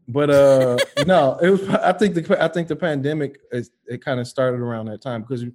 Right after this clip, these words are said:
Speaker 1: was Christmas and then pandemic, and I started, like, all I did was, like, all I did was read the fucking Bible. I was just like, "Okay." I was like, I was like, "I wanna make sure that I make sure." I was like, "If this is going on, I just
Speaker 2: <laughs>
Speaker 1: want this
Speaker 2: If the
Speaker 1: person."
Speaker 2: world's gonna end, I wanna be in touch
Speaker 1: I was
Speaker 2: with
Speaker 1: like,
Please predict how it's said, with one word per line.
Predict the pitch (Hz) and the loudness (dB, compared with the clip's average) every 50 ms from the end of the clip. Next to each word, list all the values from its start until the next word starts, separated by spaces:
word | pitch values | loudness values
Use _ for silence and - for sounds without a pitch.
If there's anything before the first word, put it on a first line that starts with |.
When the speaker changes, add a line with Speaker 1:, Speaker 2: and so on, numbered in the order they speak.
| 131 135 | -8 -6
Speaker 1:
was | 127 120 117 110 - _ | -6 -6 -8 -10 -12 _
Christmas | - 170 165 151 - 135 131 123 123 - - - _ _ _ _ _ _ _ _ _ _ - | -6 -6 -6 -4 -6 -10 -10 -10 -10 -14 -20 -20 _ _ _ _ _ _ _ _ _ _ -8
and | 123 123 | -6 -4
then | 123 127 | -4 -2
pandemic, | 120 147 131 131 120 135 131 127 120 117 - _ - | -2 -2 -2 -2 -2 -2 -2 -2 -4 -6 -8 _ -16
and | 120 113 123 | -12 -12 -10
I | 120 | -12
started, | - - 139 131 131 123 | -8 -4 -2 -2 -2 -2
like, | 113 113 110 107 104 101 _ _ | -4 -6 -8 -8 -10 -12 _ _
all | - 135 160 175 | -2 0 2 2
I | 180 | 2
did | 160 147 147 | 2 0 -2
was, | 139 131 131 | -2 -2 -4
like, | 113 - - 120 - - - - - 175 - _ _ _ _ | -6 -10 -12 -14 -14 -16 -20 -20 -20 -20 -20 _ _ _ _
all | 147 160 160 170 | 0 2 2 2
I | 165 | 2
did | 156 160 139 | 2 0 -2
was | 123 117 | -2 -2
read | 117 131 135 131 | -4 -4 -4 -6
the | 117 | -6
fucking | - 120 110 110 110 98 | -6 -8 -6 -6 -8 -8
Bible. | 101 101 107 104 90 98 98 98 | -6 -6 -6 -6 -6 -10 -10 -4
I | - 151 | 0 0
was | 156 143 | 0 0
just | 135 135 139 | -2 -6 -4
like, | 131 131 123 131 - | -2 -2 -2 -2 -4
"Okay." | 160 156 - 156 151 131 139 147 | -8 -8 -8 -6 -6 -4 -4 -4
I | 120 139 | -4 -4
was | 143 123 | -4 -4
like, | 131 123 123 127 | -4 -6 -4 -4
I | 139 135 135 | -4 -2 -2
was | 143 143 | -2 -2
like, | 135 139 131 | -4 -4 -4
"I | 135 | -2
wanna | 147 143 143 | -2 -2 -2
make | 147 151 143 | -2 -2 -4
sure | - - 170 165 165 170 175 185 196 190 180 - - - - - - - | -4 -2 0 4 6 6 6 6 6 4 0 -8 -14 -16 -16 -16 0 2
that | 170 170 | 4 4
I | 175 | 4
make | 180 185 196 190 | 4 2 0 0
sure." | - 208 208 196 | 2 4 4 6
I | 185 180 | 6 6
was | 165 | 4
like, | 165 151 143 143 | 4 0 0 -2
"If | 135 | -2
this | - 214 208 196 | -2 -2 -2 -2
is | 180 - - - _ - - _ 131 | -6 -8 -8 -14 _ -20 -18 _ 0
going | 180 214 226 202 190 190 | 2 4 4 4 4 4
on, | 226 254 233 190 156 147 143 131 - _ _ _ - - | 4 4 4 4 2 0 -2 -4 -8 _ _ _ -6 -2
I | - | -2
just | 185 277 | 0 2
Speaker 2:
<laughs> | |
Speaker 1:
want | 208 202 180 | 2 2 2
this | - | 0
Speaker 2:
If | 220 | 2
the | - 214 | 4 4
Speaker 1:
person." | 214 202 196 175 | 4 4 2 0
Speaker 2:
world's | 175 160 - | -2 -2 -4
gonna | - 262 254 | -8 -8 -6
end, | 247 247 247 247 | -8 -8 -6 -6
I | 247 262 | -6 -6
wanna | 277 269 262 254 285 - - _ _ _ _ _ _ _ | -6 -6 -6 -8 -8 -10 -14 _ _ _ _ _ _ _
be | - 311 320 | -10 -8 -8
in | 302 240 | -8 -6
touch | - 320 359 | 0 2 2
Speaker 1:
I | 202 | 4
was | 180 | 4
Speaker 2:
with | 180 185 196 190 - - - _ | 4 0 0 -2 -8 -14 -18 _
Speaker 1:
like, | - - | -18 -18